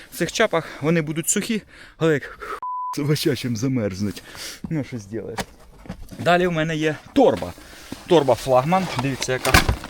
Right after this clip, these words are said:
<laughs> Armadale Grand. А що в торбі? В торбі в мене дві вудки. Дивіться, ось одна флагман. Експерт сорок п'ять сантиметрів. <laughs> Не оцих, а, ну, сорок п'ять отут.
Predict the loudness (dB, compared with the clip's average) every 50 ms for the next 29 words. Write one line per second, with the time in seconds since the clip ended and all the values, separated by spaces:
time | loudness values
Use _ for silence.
0 | -16 -18 -18 -18 -4 0 2 2 2 2 2 0 0 -2 -4 -14 -20 -20 -14 -14
1 | -14 -12 0 4 4 4 6 4 4 4 4 2 6 8 8 10 10 6 4 2
2 | -2 -6 -12 -12 -10 -10 -10 -8 -6 -2 0 2 2 2 0 -4 -8 -10 -12 -18
3 | -18 -18 -20 -16 -14 -14 0 0 2 2 2 0 -2 -2 4 6 6 6 6 4
4 | -2 -4 -4 -8 -14 -14 -2 2 4 6 6 6 6 6 6 4 4 2 0 0
5 | -4 -12 -20 -20 -20 -12 -10 -4 -2 0 0 2 0 0 -2 -4 -4 -2 -2 -2
6 | -2 0 0 0 0 0 -4 -14 -8 -2 0 0 0 0 -2 -6 -6 -6 -10 -20
7 | -20 -20 -18 -18 -2 2 2 2 2 2 0 2 2 2 2 0 0 4 4 4
8 | 4 4 0 -2 -2 -4 -6 -12 -20 -20 -20 -20 -20 -2 0 0 0 0 -2 2
9 | 6 6 6 6 2 -12 -16 -16 -12 -4 4 4 4 4 4 0 0 0 0 0
10 | -4 -4 -4 -2 -2 -2 -2 -2 -4 -6 -8 -8 -8 -18 -6 -6 -6 -4 -4 -6
11 | -6 -2 0 0 2 2 0 -2 -6 -4 -4 -4 -4 -6 -10 -12 -12 -12 -10 -8
12 | -8 -8 -10 -12 -10 -10 -10 -10 -10 -8 -8 -8 -8 -8 -10 -12 -10 -12 -14